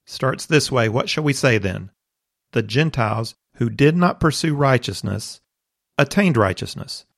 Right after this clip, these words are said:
even the righteousness which is by faith. But Israel, pursuing a law of righteousness, did not arrive at that law." How can it be that the traditional people of God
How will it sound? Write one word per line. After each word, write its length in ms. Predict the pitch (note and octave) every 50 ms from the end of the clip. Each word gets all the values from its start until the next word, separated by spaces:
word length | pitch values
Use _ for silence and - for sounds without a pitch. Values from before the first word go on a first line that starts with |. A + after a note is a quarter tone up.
| _ _ _ _ -
even 240 | - D3 D3+ E3+ D#3
the 80 | C#3
righteousness 500 | B2 A#2 A2+ A2+ - - - A#2+ A#2 G2+
which 160 | A2 A2 -
is 140 | B2+ A#2 A2+
by 160 | A2+ A2+ G#2+
faith. 360 | A2 - F3 D#3+ B2+ G2 - -
But 220 | - C3 - _ _ -
Israel, 640 | - A#3 G#3+ F3 C#3+ A#2 G2+ F#2+ F#2 G#2 D3+ F#3 - _ _ _ _ _ _ _
pursuing 480 | - - B2+ A#2+ - - D3+ D3 C3+ B2+
a 60 | A#2+
law 320 | A#2+ B2 C3+ F3+ A3+ G#3+ D#3
of 80 | A#2+
righteousness, 680 | A#2+ A2+ A2 G#2 - A#2 F#2+ - B2 C3 C3+ - - _ _ _ _ _ _ _ -
did 160 | - B2+ A#2+ A#2+
not 280 | B2+ C#3 D3 D3+ - -
arrive 460 | C#3 B2+ B2 B2 B2 B2 B2 A#2+ A#2
at 120 | A#2 - -
that 200 | A#2+ - - C3
law." 420 | B2 A#2+ G#2 F#2 F2 F2 E2+ _ _ _ _ _ _ _ _ _ _ _ _ _ _ _ _ _ _ _ _ _ _ _ _ _ _ _
How 220 | - - B2 C3+
can 180 | C#3 - F3 F3+
it 140 | F#3+ - C#3+
be 140 | C#3+ C#3+ C#3
that 240 | C3 C3 - -
the 80 | - A2
traditional 800 | G#2+ - B2 A2 G#2+ G#2+ A2 C#3 E3 D#3+ - - F3 F3 F3 D#3
people 400 | - - D3+ C#3 - - C#3+ C#3+
of 120 | C3+ C#3
God 460 | - C#3+ B2 A2 F#2+ F2+ F2 A2 A#2+